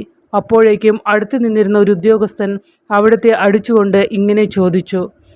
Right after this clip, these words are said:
"നീ മഹാപുരോഹിതനോട് ഇങ്ങനെയാണോ മറുപടി പറയുന്നത്? അത് ശരിയല്ലേ?"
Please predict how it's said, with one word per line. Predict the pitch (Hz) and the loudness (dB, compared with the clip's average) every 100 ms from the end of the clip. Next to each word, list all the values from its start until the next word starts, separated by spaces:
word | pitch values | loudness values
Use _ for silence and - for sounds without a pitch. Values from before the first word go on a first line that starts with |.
| _ | _
"നീ | 233 262 294 | -4 -2 -2
മഹാപുരോഹിതനോട് | 240 190 247 254 240 233 240 226 214 208 208 214 | -2 -2 -2 0 2 4 4 2 0 2 0 0
ഇങ്ങനെയാണോ | 208 214 233 220 196 196 190 | -2 0 2 2 2 0 -2
മറുപടി | 190 185 190 190 | -2 0 0 0
പറയുന്നത്? | 175 175 175 180 180 190 - _ _ _ _ _ | 0 -2 -2 -2 0 -2 -4 _ _ _ _ _
അത് | - 214 220 | -2 2 2
ശരിയല്ലേ?" | 208 220 208 208 190 180 | 2 0 2 0 0 -4